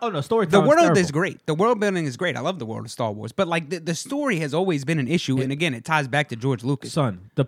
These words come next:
Speaker 1: the, the prequels have the worst fucking dialogue.
Speaker 2: They really do, and I think a lot of that has to do with, with the acting.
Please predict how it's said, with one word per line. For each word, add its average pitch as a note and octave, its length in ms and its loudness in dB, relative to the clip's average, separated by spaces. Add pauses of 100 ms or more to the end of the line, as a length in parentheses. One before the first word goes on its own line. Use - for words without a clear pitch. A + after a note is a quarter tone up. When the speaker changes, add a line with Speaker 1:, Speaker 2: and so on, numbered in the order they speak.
(160)
Speaker 1:
the, B2+ 120 -6 (1400)
the C#3 100 0
prequels G3+ 520 -4
have D3+ 140 -4
the B2+ 100 -2
worst B2 300 -2
fucking B2+ 320 -8
dialogue. E2 580 -12 (680)
Speaker 2:
They D3+ 140 2
really D3+ 240 2
do, A#2 260 -2
and D#3 140 0
I D3+ 60 0
think - 180 -2
a D3+ 60 -2
lot B2+ 180 -2
of B2+ 60 -4
that C3 100 -4
has B2+ 200 -6
to A#2 60 -20
do A2+ 160 -8
with, A2 300 -8
with A#2 180 -8
the - 140 -12
acting. C3 400 -12